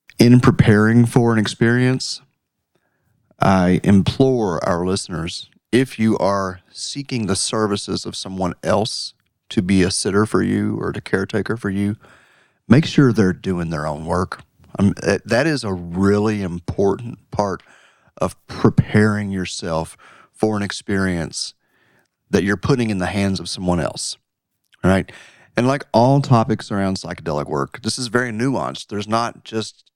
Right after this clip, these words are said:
like, no clear cut, "This is how you do it." 'Cause off the bat, you're, you can think, "Okay, am I dosing completely solo? Am I dosing with a friend?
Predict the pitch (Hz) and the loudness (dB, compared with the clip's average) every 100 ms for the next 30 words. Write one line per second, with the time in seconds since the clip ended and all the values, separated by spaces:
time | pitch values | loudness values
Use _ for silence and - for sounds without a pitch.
0 | _ 113 98 - - _ _ _ _ _ | _ -2 -2 -4 -14 _ _ _ _ _
1 | _ - 117 - - 139 120 - 113 95 | _ 0 2 0 0 0 0 -2 -2 -2
2 | 82 104 - 98 104 95 90 87 85 85 | -4 -6 -6 -8 -4 -2 -4 -8 -8 0
3 | 92 76 - - - - 120 - - 123 | 2 2 -2 -10 -20 -4 -4 -4 2 2
4 | 139 - 92 107 85 - _ _ _ _ | 4 2 2 2 0 -4 _ _ _ _
5 | - _ 104 98 - - 98 - 104 90 | -20 _ -2 -2 -4 -4 -4 -2 -2 0
6 | 120 87 - _ _ _ _ _ 98 101 | -2 -2 -12 _ _ _ _ _ -4 -2
7 | 92 95 - - - 104 101 92 107 110 | -2 -4 -6 -16 -6 0 0 0 -2 -2
8 | - 110 - 110 117 135 135 - 127 131 | -4 -6 -4 -2 0 2 0 2 4 4
9 | 64 50 - - - 101 95 90 98 110 | 2 -4 -12 -12 -2 0 0 0 -2 -2
10 | 113 107 98 101 - 143 147 50 | -2 -2 -2 -2 -2 -2 -4 -10